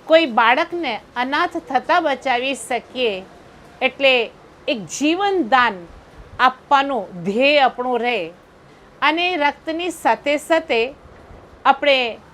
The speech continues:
સંસ્કારો પ-, નું પણ દાન કરીએ.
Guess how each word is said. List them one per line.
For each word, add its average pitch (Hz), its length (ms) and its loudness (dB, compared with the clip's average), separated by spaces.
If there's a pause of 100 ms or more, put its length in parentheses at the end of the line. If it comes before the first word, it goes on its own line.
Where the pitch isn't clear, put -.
(280)
સંસ્કારો 294 800 2
પ-, 285 340 -4
નું 269 200 -4
પણ 285 260 -2
દાન 233 360 -2
કરીએ. 220 580 -4